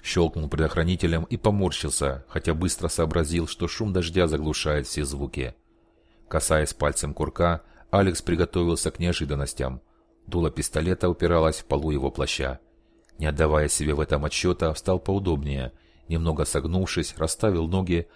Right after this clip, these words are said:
продолжая при этом идти вперёд. Тень приобретала очертания человека. Новое движение. За спиной незнакомца вспыхнула молния, и палец Килгура замер на курке. Затем он немного расслабился.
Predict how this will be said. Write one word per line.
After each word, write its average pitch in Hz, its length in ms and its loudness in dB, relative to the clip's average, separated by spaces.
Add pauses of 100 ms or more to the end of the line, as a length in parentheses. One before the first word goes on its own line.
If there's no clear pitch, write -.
(240)
продолжая 80 500 2
при 87 200 0
этом 82 220 -2
идти 73 200 -4
вперёд. 69 400 -4 (1120)
Тень 110 220 4
приобретала 87 580 2
очертания 78 500 0
человека. 69 680 -2 (400)
Новое 87 320 4
движение. 69 640 -2 (400)
За 82 100 -2
спиной 82 360 0
незнакомца 80 680 0
вспыхнула 92 500 0
молния, 76 640 0
и 98 100 0
палец 82 360 0
Килгура 87 440 2
замер 76 360 0
на 76 100 -2
курке. 73 480 -2 (540)
Затем 87 480 0
он 87 100 -2
немного 92 380 0
расслабился. 71 760 0